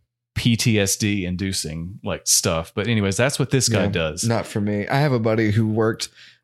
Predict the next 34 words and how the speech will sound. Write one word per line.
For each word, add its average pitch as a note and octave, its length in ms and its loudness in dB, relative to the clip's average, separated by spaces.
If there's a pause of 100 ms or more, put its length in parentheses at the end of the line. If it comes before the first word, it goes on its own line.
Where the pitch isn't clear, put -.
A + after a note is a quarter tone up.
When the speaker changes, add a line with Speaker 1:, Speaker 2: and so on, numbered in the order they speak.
(100)
Speaker 2:
um, G2 460 0 (360)
for G#2 380 0
a F#2+ 60 -2
place, G2+ 400 2
and G#2 160 -2
she B2 140 2
had A2 80 2
to G#2+ 80 2
watch G#2 280 0
videos, G2+ 440 0
like, F#2+ 160 -4
truck D#2 240 -2
drivers, F#2+ 520 0
like, E2 200 -2
dying E2 400 -2
and D#2+ 120 -4
stuff - 320 0
like G2 80 -2
Speaker 1:
Oh F#2 40 -2
my E2+ 60 -4
Speaker 2:
that F2+ 200 0
Speaker 1:
God. G2+ 100 0
Speaker 2:
because G#2+ 240 0
Speaker 1:
Like, F#2 220 -2 (220)
Speaker 2:
she - 160 -2
would A2+ 100 2
have G#2+ 120 2
to G#2+ 60 -2
monitor G#2+ 560 2
it. G#2 140 2
And G#2 120 2
one A#2 140 2
guy, G#2+ 240 2
like, F#2 260 0